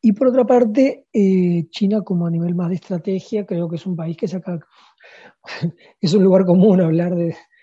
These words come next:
de China y la paciencia, ¿no? Se, lo llevemos al plano más filosófico, más ideológico. Pero bueno, también en el plano internacional es una realidad que vemos, que China puede esperar cien años para volver a,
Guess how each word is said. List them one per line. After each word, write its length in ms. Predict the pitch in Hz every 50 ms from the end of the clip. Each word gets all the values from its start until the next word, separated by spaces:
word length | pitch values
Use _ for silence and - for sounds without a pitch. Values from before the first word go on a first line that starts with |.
| _ _ _ _ -
de 140 | 180 180 151
China 240 | - - 202 196
y 60 | 202 190
la 120 | 185 170
paciencia, 680 | 170 175 - - - 214 226 226 208 175 - 196 170
¿no? 540 | 175 196 220 233 240 247 247 226 190 160 151 135 - _ 208 170 156 160 175 165 160 165 202 294 330 311 _
Se, 220 | _ - - 214 185 180 165 156 _ -
lo 120 | 214 185
llevemos 420 | - - 196 185 185 185 175 - -
al 120 | 180 165 151
plano 360 | - 185 180 180 175 170 165
más 160 | 170 170 -
filosófico, 1000 | - 208 170 165 151 - - 196 190 202 208 208 202 185 - - 190 160 151 165 156
más 300 | 156 151 156 147 _ -
ideológico. 840 | 208 175 160 160 165 180 196 202 180 - - 202 180 196 196 _ _ _ _ _ _ _ - - _ _ _
Pero 180 | - - 220 247
bueno, 220 | 320 277 196 175
también 340 | 160 185 180 190 220 240 247
en 60 | 233
el 140 | 220 202 190
plano 160 | 170 202 196
internacional 560 | 208 202 190 185 185 180 160 - 196 190 220 247
es 100 | 202 214
una 100 | 202 185
realidad 240 | 175 170 175 170
que 100 | 156 170
vemos, 380 | 165 190 220 220 196 170 156 -
que 120 | - 160
China 340 | 147 - - 185 185 175 160
puede 200 | - 190 185 165
esperar 300 | - - 190 175 170 156
cien 220 | - - 196 185 208
años 340 | 247 262 269 269 247 185 -
para 200 | - 185 160 160
volver 440 | 156 160 160 156 160 170 170 160 165
a, 360 | 156 151 156 151 151 151